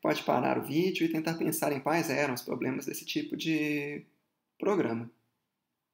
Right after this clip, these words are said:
O problema mais fundamental é que a gente perdia a transitividade,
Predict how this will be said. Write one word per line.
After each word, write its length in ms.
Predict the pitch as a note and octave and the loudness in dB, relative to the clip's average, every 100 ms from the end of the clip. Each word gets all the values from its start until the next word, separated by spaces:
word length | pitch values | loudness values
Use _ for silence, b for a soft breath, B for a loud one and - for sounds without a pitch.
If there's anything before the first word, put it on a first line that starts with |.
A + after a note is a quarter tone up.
| _ _ _ _ _ _ _ _ _ _ _ _ _ _ _ _ _ _ - b b b b b _ _ _ _ _ _ | _ _ _ _ _ _ _ _ _ _ _ _ _ _ _ _ _ _ -20 b b b b b _ _ _ _ _ _
O 120 | - G#4+ | 6 6
problema 640 | - E3+ G3+ F#3+ F#3 E3+ | 6 4 4 4 2 2
mais 240 | D#3+ B3+ | 2 -2
fundamental 640 | - A#3+ C3 A#2 A#2 E3+ B2+ | 0 0 2 2 4 4 4
é 40 | |
que 120 | C#3 | 2
a 80 | G3 | -2
gente 300 | F#3+ G3+ - | -2 -2 -4
perdia 460 | - A3+ D#3 F#3 G3+ | -2 -2 -2 0 -2
a 40 | |
transitividade, 1080 | F#3+ F3+ F#3+ - G3+ F3 C3 C3 C3 - - | -2 -4 -4 -4 -4 0 2 2 -2 -8 -12